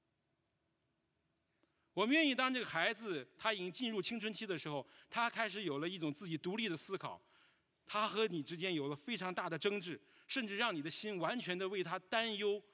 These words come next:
你愿意，你愿意还无条件的接纳他吗？如果他做错了一个很大的事情，甚至他离家出走了，有一天他回来，我们愿意不愿意像路加福音十五章那里那个浪子的父亲一样，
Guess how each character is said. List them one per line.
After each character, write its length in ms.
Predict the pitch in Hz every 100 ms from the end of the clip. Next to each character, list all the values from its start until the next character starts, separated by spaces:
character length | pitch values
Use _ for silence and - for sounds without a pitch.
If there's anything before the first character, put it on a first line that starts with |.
| _ _ _ _ _ _ _ _ _ _ _ _ _ _ _ _ _ _
你 160 | 160 170
愿 280 | 196 226 180
意， 300 | 160 139 135 _ _ _ -
你 220 | 151 160
愿 220 | 190 196
意 220 | 147 131 -
还 260 | - 156 151
无 160 | 139
条 160 | 147 135
件 120 | 135
的 60 | 117
接 180 | 127
纳 120 | 123 98
他 60 | 98
吗？ 120 | 95 _ _ _ _ _ _ _ _ _ _ _ _ _ _ _ _
如 120 | 240
果 100 | 269
他 100 | 254
做 200 | 277 277
错 160 | 240 254
了 60 |
一 40 | 220
个 80 |
很 180 | 196 175
大 180 | 240 247
的 80 | 214
事 160 | -
情， 120 | 214 190
甚 160 | 277
至 80 | 190
他 100 | 220
离 180 | 196 240
家 200 | 247 233
出 200 | - 247
走 180 | 196 123
了， 220 | 127 107 - _ _ _ _ -
有 140 | 175
一 60 | 208
天 180 | 220
他 80 | 208
回 260 | 190 170 185
来， 220 | 190 120 - _ _ _ -
我 80 |
们 100 | 175
愿 160 | 233 233
意 80 | 214
不 140 | 220
愿 180 | 220 208
意 60 | 190
像 180 | 214
路 140 | 190 196
加 140 | 190
福 120 | -
音 120 | 185 170
十 180 | -
五 100 | 180
章 160 | 147 160
那 120 | 165
里 100 | 135
那 80 | 135
个 120 | 143
浪 360 | 151 214 202 160
子 160 | 135 127
的 100 | 143
父 180 | 175
亲 160 | 170 143
一 100 | 123
样， 200 | 139